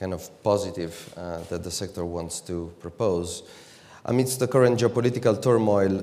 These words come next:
uh, several banks are maintaining their very generous capital distribution policies, uh, while calls for further government supports are re-emerging.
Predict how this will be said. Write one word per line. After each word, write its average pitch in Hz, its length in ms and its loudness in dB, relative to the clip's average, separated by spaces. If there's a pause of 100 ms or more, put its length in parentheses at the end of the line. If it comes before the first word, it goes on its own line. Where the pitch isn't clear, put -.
uh, 101 140 -4
several 113 460 2
banks 104 600 0
are 95 220 0
maintaining 98 840 -2 (180)
their 98 240 0
very 104 320 2
generous 98 420 -2
capital 98 360 -6
distribution 98 840 -4
policies, 90 640 -2
uh, 95 60 -6 (580)
while 104 380 6 (260)
calls 113 360 4
for 104 140 0
further 104 380 2
government 101 380 2
supports 92 520 -2
are 87 80 0
re-emerging. 85 640 -4